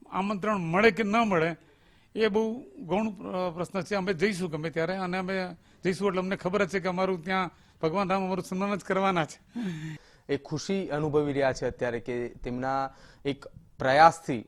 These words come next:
Speaker 2: આજે રામ મંદિરનું નિર્માણ થઈ રહ્યું છે. એમનો એ નાનો, અ, નાનો એવો પ્રયાસ હતો, પરંતુ આજે એ કહી રહ્યા છે કે નાના એવા પ્રયાસની અંદર દેશની લાખોની જનમેદની જે છે તે અમને સાંભળવા માટે આવતી હતી અને એ જ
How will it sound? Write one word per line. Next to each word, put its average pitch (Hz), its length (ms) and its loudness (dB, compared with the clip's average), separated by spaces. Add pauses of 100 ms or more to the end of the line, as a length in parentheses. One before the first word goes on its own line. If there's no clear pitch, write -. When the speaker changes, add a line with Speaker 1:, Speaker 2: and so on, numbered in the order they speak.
Speaker 2:
આજે 120 240 -4
રામ 117 200 -2
મંદિરનું 113 480 -4
નિર્માણ 120 380 -4
થઈ 117 140 -8
રહ્યું 110 240 -6
છે. - 140 -12
એમનો 131 380 -6
એ 185 120 2
નાનો, 170 320 2
અ, 160 440 -2
નાનો 156 260 2
એવો 180 140 2
પ્રયાસ 156 360 4
હતો, 143 140 -4
પરંતુ 139 320 -4
આજે 135 260 2
એ 135 40 -2
કહી 127 200 -4
રહ્યા 120 200 -2
છે 120 180 -8
કે 123 220 -6
નાના 120 260 -6
એવા 120 180 0
પ્રયાસની 117 500 -4
અંદર 139 240 -8 (380)
દેશની 135 360 -6
લાખોની 127 600 -4
જનમેદની 127 720 -4
જે 113 160 -6
છે 120 140 -8
તે 117 120 -8
અમને 113 200 -6
સાંભળવા 113 460 -4
માટે 110 240 -6
આવતી 104 340 -4
હતી 101 160 -10 (460)
અને 110 220 -8 (160)
એ 156 180 4
જ 139 160 -6